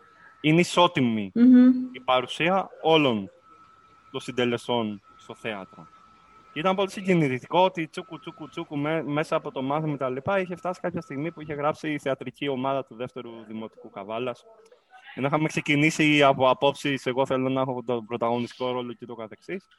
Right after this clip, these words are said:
Speaker 2: Καλά, ναι, ναι, υπάρχουν
Speaker 1: Φτάσαμε
Speaker 2: αυτά.
Speaker 1: εκεί.
Speaker 2: Ναι.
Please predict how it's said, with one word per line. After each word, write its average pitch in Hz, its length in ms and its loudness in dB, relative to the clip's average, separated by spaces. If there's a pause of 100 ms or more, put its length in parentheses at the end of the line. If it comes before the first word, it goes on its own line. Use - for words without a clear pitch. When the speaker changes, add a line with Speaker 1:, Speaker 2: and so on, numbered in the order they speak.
(180)
Speaker 2:
Καλά, 196 460 6
ναι, 185 280 4
ναι, 175 200 4
υπάρχουν 175 240 4
Speaker 1:
Φτάσαμε 165 260 0
Speaker 2:
αυτά. 156 180 -4
Speaker 1:
εκεί. 127 260 0 (240)
Speaker 2:
Ναι. 180 360 0